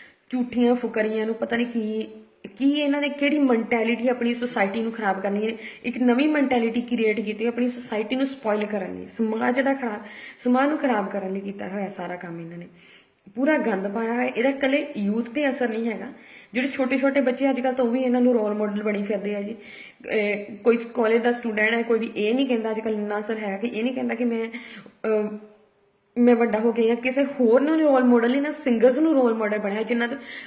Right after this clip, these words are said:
ਆਪਦੇ ਕੋਈ ਇਹਨਾਂ ਦੇ ਚੱਜ ਦੇ ਕੰਮ ਨਹੀਂ ਹੈਗੇ, ਜਿਨ੍ਹਾਂ ਨੇ ਗੰਦ ਪਾਇਆ ਹੋਇਆ ਗਾਣਿਆਂ ਦੇ ਵਿੱਚ, ਆਪਣੇ ਸਮਾਜ ਨੂੰ ਖਰਾਬ ਕੀਤਾ ਆ।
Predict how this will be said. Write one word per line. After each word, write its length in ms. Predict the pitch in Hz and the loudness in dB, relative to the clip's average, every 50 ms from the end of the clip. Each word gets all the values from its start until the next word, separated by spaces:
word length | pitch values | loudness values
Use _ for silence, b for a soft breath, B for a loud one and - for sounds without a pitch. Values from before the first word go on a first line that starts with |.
| B B - | B B -4
ਆਪਦੇ 240 | 240 226 208 226 226 | -2 2 2 2 2
ਕੋਈ 180 | 226 240 226 | 2 0 0
ਇਹਨਾਂ 140 | 220 226 220 | -2 0 0
ਦੇ 80 | 233 240 | 0 0
ਚੱਜ 300 | 240 - 220 190 190 196 | 2 0 0 0 2 0
ਦੇ 120 | 190 190 | 0 0
ਕੰਮ 260 | 190 202 190 180 180 | 0 0 -2 -2 -2
ਨਹੀਂ 200 | 185 185 202 202 | -4 -4 -4 -4
ਹੈਗੇ, 180 | 202 180 170 160 - - - _ b b b b b b 190 | -6 -8 -10 -12 -14 -20 -20 _ b b b b b b -2
ਜਿਨ੍ਹਾਂ 180 | 220 240 277 | 0 2 2
ਨੇ 60 | 285 | 2
ਗੰਦ 360 | 240 196 - 208 196 190 190 202 | 0 0 0 0 0 2 2 0
ਪਾਇਆ 260 | 202 196 190 190 202 | 0 0 0 0 -2
ਹੋਇਆ 180 | 208 226 214 | -2 -2 -4
ਗਾਣਿਆਂ 320 | 196 190 185 175 175 175 175 | -2 -2 -4 -4 -4 -6 -8
ਦੇ 160 | 175 175 170 | -8 -10 -10
ਵਿੱਚ, 240 | 170 170 - - - B B B B B B B B | -12 -14 -18 -20 -20 B B B B B B B B
ਆਪਣੇ 280 | - 214 - 269 302 311 | -10 -4 0 0 0 2
ਸਮਾਜ 400 | 311 302 269 233 196 185 180 196 | 2 2 2 2 2 0 -2 -2
ਨੂੰ 140 | 214 226 226 | -2 -4 -2
ਖਰਾਬ 340 | - 247 247 240 240 240 | -2 0 0 2 2 0
ਕੀਤਾ 240 | 240 247 247 - 240 | 0 -2 -2 -4 -6
ਆ। 140 | 240 240 | -8 -8